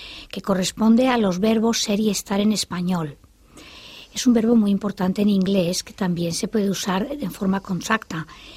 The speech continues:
y cuya conjugación es irregular, pero, pero que es bastante sencilla. En afirmativo,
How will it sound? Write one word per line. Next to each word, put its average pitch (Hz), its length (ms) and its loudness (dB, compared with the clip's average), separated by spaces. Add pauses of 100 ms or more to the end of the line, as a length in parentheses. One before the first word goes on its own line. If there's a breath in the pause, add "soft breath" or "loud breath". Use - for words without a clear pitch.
(120)
y 214 100 -8
cuya 185 320 0
conjugación 180 640 0
es 226 160 0
irregular, 196 600 2
pero, 196 300 0 (100)
pero 185 160 -2
que - 80 -4
es 196 80 -2
bastante 208 380 -4
sencilla. 180 600 -4 (640 loud breath)
En 190 60 -4
afirmativo, 208 840 0